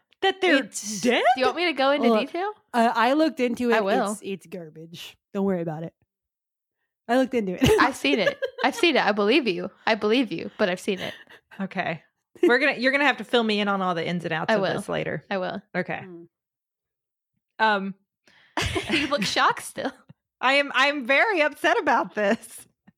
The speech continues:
Speaker 1: I loved Rugrats.
Speaker 3: I know.
Speaker 1: I, I, we've made Charlie watch it.
Speaker 3: Yeah.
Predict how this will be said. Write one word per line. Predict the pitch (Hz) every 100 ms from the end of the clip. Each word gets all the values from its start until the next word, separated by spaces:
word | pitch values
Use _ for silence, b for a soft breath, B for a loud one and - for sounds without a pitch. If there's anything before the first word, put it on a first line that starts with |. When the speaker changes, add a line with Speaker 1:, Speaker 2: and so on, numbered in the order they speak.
| B B 392 -
Speaker 1:
I | 269
loved | 277 330 392
Rugrats. | 330 226 196 170 170 - -
Speaker 3:
I | 220
know. | 247 494 339 208 _ _ _ _ _ _ _ _ _ _ -
Speaker 1:
I, | 220
I, | - 220
we've | 208 269
made | 262 240
Charlie | 247 208 202 262
watch | 254 285 330
it. | 320 320 _ _ _
Speaker 3:
Yeah. | 208 247